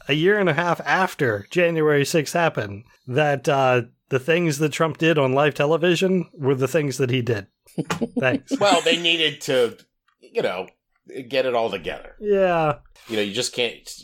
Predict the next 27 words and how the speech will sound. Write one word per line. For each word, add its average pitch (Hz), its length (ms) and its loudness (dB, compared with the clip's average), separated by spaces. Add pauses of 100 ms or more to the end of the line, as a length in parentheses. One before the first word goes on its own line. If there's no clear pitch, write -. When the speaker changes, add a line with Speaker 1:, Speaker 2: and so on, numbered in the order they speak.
(160)
Speaker 3:
apparently 131 400 -2
you 101 60 -6
just 107 180 -6
can't 110 160 -4
state 101 220 -6
the 98 100 -4
obvious 90 380 -4
in 78 60 -12
this 78 120 -10
country. 76 320 -10
You 82 140 -10
need 87 200 -10
to, 78 360 -8 (680)
<laughs> - 0 - (760)
you 107 140 -8
need 104 180 -8
backup. 147 420 -4 (120)
Speaker 1:
Right. 101 400 -6 (140)
Speaker 3:
But 151 100 -2
I'm 233 180 2
hearing 185 360 2
that 165 180 0
some 214 180 0
people 196 280 -2
on 170 120 2
the 156 60 -4
committee 170 640 -2